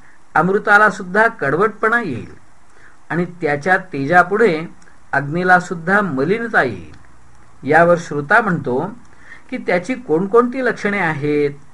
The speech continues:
ती आम्हाला सांगावीत." तेव्हा वक्ता म्हणतो, सावध होऊन ऐका, मी माझ्या बुद्धीच्या क्षमतेनुसार सांगतो. नामरूप हे स्वभावताच खोटे आहे.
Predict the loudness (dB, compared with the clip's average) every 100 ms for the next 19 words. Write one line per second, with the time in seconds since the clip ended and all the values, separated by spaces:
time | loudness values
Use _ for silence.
0 | -20 -20 -16 -6 0 0 0 -4 -4 -4
1 | 4 4 4 -4 -6 -16 -20 -20 -20 -20
2 | -20 -20 -20 -2 2 4 4 2 -6 2
3 | 2 2 -4 -4 -6 -8 -14 -20 -18 -10
4 | 4 4 6 -2 -2 -2 -2 -4 -6 -10
5 | -14 -18 -20 -20 -20 -20 -20 -14 -4 -2
6 | 0 0 2 2 2 -2 -6 -2 -2 2
7 | 0 0 -6 -4 -4 -4 -4 -6 -6 -4
8 | -4 2 2 2 -8 -16 -18 -20 -20 -20
9 | -20 -20 -20 -14 -8 0 6 6 4 2
10 | 2 0 0 0 -2 -12 -20 -2 -2 -2
11 | -6 0 2 2 2 0 0 -8 -2 0
12 | 0 -2 -12 -18